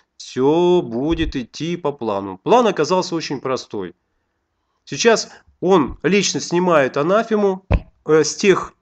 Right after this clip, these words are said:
предстоятелей, на которых анафема, а, Московской Патриархии была наложена, как на самозванцев, как на раскольников. Он лично снимает анафему, да. Да, вот уже снята анафема. Дальше с их стороны,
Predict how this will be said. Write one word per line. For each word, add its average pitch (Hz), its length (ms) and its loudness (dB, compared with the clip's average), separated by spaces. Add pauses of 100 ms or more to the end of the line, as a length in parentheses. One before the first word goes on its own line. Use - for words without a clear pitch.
(100)
предстоятелей, 170 840 2 (180)
на 139 60 -4
которых 160 400 2
анафема, 139 560 2 (320)
а, 117 220 2
Московской 143 440 0
Патриархии 147 520 0
была 127 240 0
наложена, 165 480 2
как 143 180 -2
на 147 80 -2
самозванцев, 139 640 -4
как 113 160 -8
на 120 120 -2
раскольников. 113 580 -4 (280)
Он 214 160 6
лично 202 280 2
снимает 160 520 2 (220)
анафему, 143 720 2
да. 147 440 2 (840)
Да, 143 240 4
вот 165 360 0 (220)
уже 156 200 -2
снята 165 400 2
анафема. 123 520 -4 (840)
Дальше 233 300 4
с - 100 -2
их 240 140 0
стороны, 202 600 2